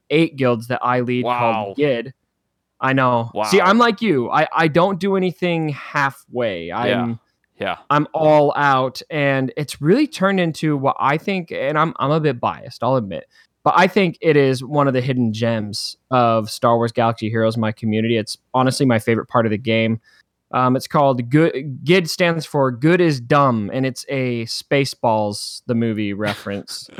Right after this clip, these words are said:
Speaker 2: <laughs> Nice.
Speaker 1: And all eight of our guilds have a Spaceballs theme.
Speaker 2: That's good.
Speaker 1: Anyway, and that's,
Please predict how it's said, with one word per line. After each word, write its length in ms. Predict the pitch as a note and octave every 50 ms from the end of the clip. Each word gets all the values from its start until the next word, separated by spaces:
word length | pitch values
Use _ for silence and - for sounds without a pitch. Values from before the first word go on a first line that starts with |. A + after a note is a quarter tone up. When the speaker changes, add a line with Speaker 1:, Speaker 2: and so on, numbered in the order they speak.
| - _ -
Speaker 2:
<laughs> 140 | C#3+ D#3 - F#3 D#3 C3 - -
Nice. 140 | F#2 F2+ C#3 C#3 C3
Speaker 1:
And 320 | B2+ B2+ B2+ B2+ B2 B2+ - - _ _ _ -
all 440 | D3+ D3+ D3+ D#3 D3+ D3+ D3+ D#3 D#3
eight 200 | - D3+ C#3+ C#3+
of 120 | D3 C3+ C#3
our 100 | C3+ C3
guilds 500 | A#2 A#2+ C3 C3 C3 C3 C3 B2 G#2+ -
have 380 | - C3 A#2+ A#2+ B2 A#2+ A2+ - -
a 320 | - A#2 A2+ A2+ A2 A2
Spaceballs 1300 | A2 - - - - _ _ _ - A#2+ A#2 A2 - - _ - A#2 G#2+ G#2 G#2 G2+ G#2 G#2 - - - - _ _ _ _ _ _ _ _ _ _ _ _ _ _ _
theme. 480 | - C3 B2+ B2+ B2 A#2 A2+ G#2+ G#2+ A2 - _ _ _ _ _ _ _
Speaker 2:
That's 220 | - - E3+ E3+ -
good. 160 | - C#3 E3+
Speaker 1:
Anyway, 220 | F3+ F#3 F3 E3
and 140 | E3 E3+ E3+
that's, 340 | F3+ G#3+ G#3 - - - -